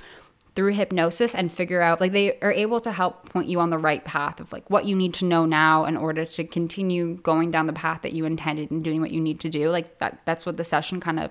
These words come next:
is for. I really wanna do it, and I, I will and film it and tell you guys. This would be so cool.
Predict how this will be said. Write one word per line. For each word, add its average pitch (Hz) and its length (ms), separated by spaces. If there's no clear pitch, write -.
is - 220
for. 175 400
I 190 60
really 170 300
wanna 160 240
do 156 160
it, 151 120
and 160 140
I, 120 180
I 165 120
will - 240
and - 200
film - 220
it - 80
and 160 100
tell - 140
you - 60
guys. 110 240
This 180 120
would - 60
be - 80
so - 220
cool. 165 320